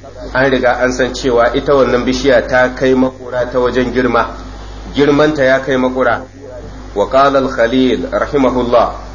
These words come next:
"Hiya sidratun fi sama." Wani malami da ake kiransa al-Khalil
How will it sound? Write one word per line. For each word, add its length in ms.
"Hiya 200
sidratun 640
fi 140
sama." 520
Wani 180
malami 380
da 100
ake 220
kiransa 400
al-Khalil 400